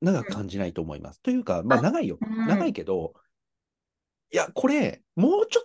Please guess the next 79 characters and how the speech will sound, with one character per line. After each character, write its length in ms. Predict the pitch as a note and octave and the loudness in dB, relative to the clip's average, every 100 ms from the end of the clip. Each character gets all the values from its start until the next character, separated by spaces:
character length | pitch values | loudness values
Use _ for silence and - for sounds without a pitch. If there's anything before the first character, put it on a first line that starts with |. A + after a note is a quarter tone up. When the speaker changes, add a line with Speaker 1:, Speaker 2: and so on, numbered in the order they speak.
| - | -2
Speaker 1:
と、 440 | - A2 A2+ G2+ B2 | -6 0 2 0 2
全 240 | D#4+ F#4 | 4 4
然 220 | F#4 F4 | 4 2
長 240 | F4+ F#4+ A3 | 2 0 -2
く 60 | |
て 120 | - C#3+ | 0 0
い 120 | C3+ | 2
い 40 | |
か 100 | C3+ | 2
ら、 80 | A2+ | 2
も 200 | B2+ C4+ | 4 4
う 60 | E4+ | 4
ち 100 | E4+ | 2
ょ 20 | |
っ 20 | |
と 140 | - D#3 | -6 -4
ち 80 | |
ゃ 80 | G#3 | -2
ん 80 | B3 | -2
と 120 | C#4+ | -2
見 120 | C#4 | 0
せ 100 | C#4 | 0
て 140 | A3 D3 | 0 0
く 100 | B2+ | 0
れ 100 | A#2+ | 0
て 120 | A#2+ | -2
も 100 | G2+ | -2
よ 100 | A2 | 0
か 120 | F#3+ | 2
っ 80 | F#3 | 0
た 120 | - | -4
か 120 | B2 | -6
も 100 | G#2 | -8
っ 60 | E2+ | -10
て 120 | - | -6
い 40 | F#2+ | -4
う 40 | |
ぐ 120 | B2 | 0
ら 100 | E3+ | 0
い、 320 | E2+ A#2+ G#2 - _ _ - | 0 -4 -4 -10 _ _ 2
Speaker 2:
あ、 160 | A#3 A#3 - - | 2 2 -4 2
な 120 | G3+ | 6
る 100 | C4 | 8
ほ 140 | A#3+ | 8
ど。 400 | A3 A3 F3 D3+ - _ _ | 8 8 6 2 -6 _ _
Speaker 1:
あ 120 | C3+ | 0
の 20 | |
ー、 20 | A#2 | 2
Speaker 2:
ち 60 | |
ょ 20 | |
っ 20 | G#3 | 4
と 340 | G3 F#3+ F#3+ | 2 0 -2
シ 100 | F#3 | 2
ョ 60 | A3 | 2
ー 60 | |
ト 120 | G#3+ G3 | 4 0
カ 180 | - | 2
ッ 40 | - | 4
ト 80 | F#3 | 6
さ 20 | |
れ 80 | F3 | 4
て 0 | |
た。 80 | |
Speaker 1:
語 20 | E3 | 2
り 0 | |
口 80 | |
が 80 | A2+ | 2
う 100 | G#2 | 2
ま 160 | B2+ A2 | 2 0
い。 100 | - _ _ _ | -4 _ _ _
う 60 | A#2+ | -4
ま 120 | A#2+ | 2
い、 20 | |
う 80 | G3+ | 4
ま 100 | G#3 | 6
い。 20 | |
Speaker 2:
う 880 | G#3+ A3 A3+ A3+ A3+ A#3 A#3+ A#3+ B3 | 4 2 0 0 2 4 4 4 0
ー 0 | |
ん。 240 | A3+ G3+ | -4 -14